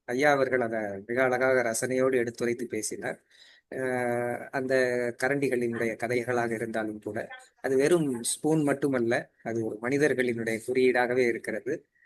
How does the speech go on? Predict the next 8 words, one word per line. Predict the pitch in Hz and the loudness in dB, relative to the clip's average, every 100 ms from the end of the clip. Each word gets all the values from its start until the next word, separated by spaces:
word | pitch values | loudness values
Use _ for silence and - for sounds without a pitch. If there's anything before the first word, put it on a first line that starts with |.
| _ _ - | _ _ -6
அஹ், | 143 143 | 0 4
ஒவ்வொரு | 143 160 196 170 | 4 6 8 8
கதையும் | 156 156 160 | 6 6 4
அப்படி | 135 135 | 4 4
ஒரு | 127 120 | 2 2
குறியீட்டு | 139 139 139 - | 2 4 2 2
தன்மை | 123 117 117 | -2 0 -2
உண்டு. | 113 110 143 - | -2 -4 -4 -6